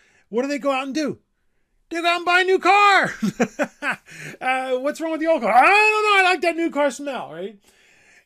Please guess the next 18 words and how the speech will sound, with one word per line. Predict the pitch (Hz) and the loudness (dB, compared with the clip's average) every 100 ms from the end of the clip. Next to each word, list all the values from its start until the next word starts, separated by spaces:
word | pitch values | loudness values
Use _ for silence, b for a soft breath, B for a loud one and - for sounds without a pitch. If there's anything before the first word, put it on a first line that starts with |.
| _ - | _ -4
If | 196 202 | -2 -2
the | 208 202 | -2 -4
economy's | 202 240 302 277 240 | -4 -4 -2 -2 -4
not | 240 269 339 381 381 | -6 -2 0 0 -2
doing | 294 220 175 147 | -4 -4 -4 -6
well | 139 120 107 107 110 117 | -8 -8 -12 -16 -20 -20
and | 156 | -20
people | 160 185 185 | -14 -10 -4
are | 196 | -2
losing | 208 285 392 330 269 208 | 0 6 6 4 -2 -4
their | 185 156 | -4 -6
jobs, | 139 135 117 110 107 117 | -8 -10 -10 -12 -12 -16
are | 131 | -18
people | 139 175 196 | -12 -10 -10
buying | 190 214 240 254 | -6 -4 -4 -6
new | 277 | -10
cars? | - 277 302 359 370 330 247 220 - - - 262 | -6 -4 -2 -2 -2 -6 -10 -18 -18 -20 -20 -18
No. | 277 294 302 311 175 123 | -16 -12 -6 -6 -6 -8